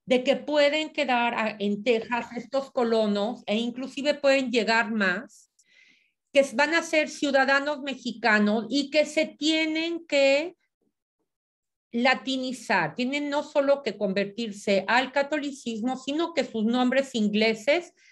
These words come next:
deben de ser ahora nombres hispanos. A cada uno se le darían dieciséis kilómetros cuadrados de tierra. Entonces, a los colonos anglosajones que llegaron a Texas,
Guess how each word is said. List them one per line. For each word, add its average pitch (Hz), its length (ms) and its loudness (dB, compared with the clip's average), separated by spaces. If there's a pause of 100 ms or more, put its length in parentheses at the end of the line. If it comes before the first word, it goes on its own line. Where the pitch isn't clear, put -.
(160)
deben 247 560 2
de 233 120 -4
ser 220 340 -2
ahora 202 600 2 (280)
nombres 269 760 0
hispanos. - 840 -10 (340)
A 240 220 -2
cada 381 440 4
uno 302 380 0
se 262 220 -2
le 208 160 2
darían 233 480 0
dieciséis 208 680 -4
kilómetros 208 760 0
cuadrados 175 520 0
de 151 100 -2
tierra. 254 520 0 (840)
Entonces, 214 720 0 (260)
a 254 120 4
los 339 720 2 (160)
colonos 277 720 2
anglosajones 226 1160 -2
que 214 120 -2
llegaron 208 800 0
a 175 200 -6
Texas, 214 720 -2